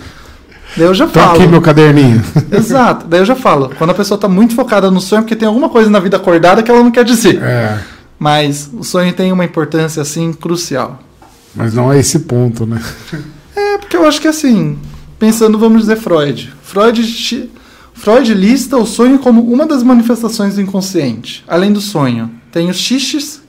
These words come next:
Speaker 2: Os xixes nós podemos traduzir aí como piadas, é, como aquilo que nós achamos engraçado. E, felizmente, no Brasil, eu acho que a gente hoje entende muito melhor o que é um xixi, porque nós temos, estamos numa alta dos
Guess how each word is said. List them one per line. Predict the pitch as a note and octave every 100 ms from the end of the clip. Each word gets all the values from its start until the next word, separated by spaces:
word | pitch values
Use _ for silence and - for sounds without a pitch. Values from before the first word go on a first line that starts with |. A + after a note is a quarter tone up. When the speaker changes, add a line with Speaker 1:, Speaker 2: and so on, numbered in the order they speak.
| -
Speaker 2:
Os | -
xixes | - G#3+ - F3
nós | F3 E3
podemos | F3 D#3+ D#3
traduzir | D#3+ D3+ C#3+
aí | D3
como | D3 D3
piadas, | D3 C#3+ D#3 F#3+ C#4+ - - _ _ _ - - - - - _
é, | - C#3+
como | E3+ D#3+
aquilo | D3+ E3+
que | F3
nós | E3+ D#3+
achamos | D#3 D#3+ D3+
engraçado. | D3 C#3+ C3+ - D3+ G#3+ E4 - - _ _ _ _ _ -
E, |
felizmente, | D#3+ F3+ E3+ E3 E3+ F3
no |
Brasil, | D#3 D3 D#3 F3+
eu |
acho | E3+
que | E3+
a |
gente | D3+ D#3+ D#3+ D3+ D3 -
hoje | E3 E3+ F3+
entende | - E3
muito | D#3+ F#3 G3+
melhor | A3+ E3+ D#3+
o |
que | D#3+
é |
um | D3
xixi, | - A#3 A#3 -
porque | E3 D#3
nós | D3 C#3+
temos, | - D3 C#3+ D3+ -
estamos | D#3 D#3+ D3+
numa | D3+ D3+ C#3+
alta | D3+ G#3+ G3+
dos | D3+ D3 C3+ - -